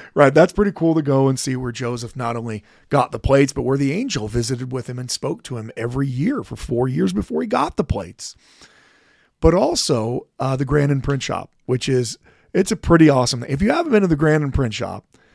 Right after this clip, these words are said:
the church purchased the building that the print shop was in, and they purchased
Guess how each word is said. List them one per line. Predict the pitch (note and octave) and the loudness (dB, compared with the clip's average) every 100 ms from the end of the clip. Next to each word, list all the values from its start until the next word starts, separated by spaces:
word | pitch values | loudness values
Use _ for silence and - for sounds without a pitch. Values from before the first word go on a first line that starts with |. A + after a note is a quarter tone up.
| _ _ _ _ | _ _ _ _
the | D3 | -8
church | C3+ - C4 C#4 - - | -4 0 2 0 -4 -8
purchased | - - F#3 - G2+ F#2+ - | -2 4 4 4 -6 -8 -8
the | C#3 | -8
building | A#2 A2 E3 D3 G#2+ F2+ F#2+ | 0 6 6 6 -2 -12 -12
that | - | -14
the | - | -10
print | - E3 | -4 -4
shop | F#3+ D#3+ D3 | -2 -4 -4
was | - A2+ - | -8 -10 -6
in, | C#3 G#2+ D#2+ B2 C#3+ _ _ _ _ _ _ - | -4 -4 -8 -12 -12 _ _ _ _ _ _ -2
and | D#3 E3 | 0 6
they | D#3 | 6
purchased | C#3+ - C4 - E3+ - | 6 4 4 2 0 -2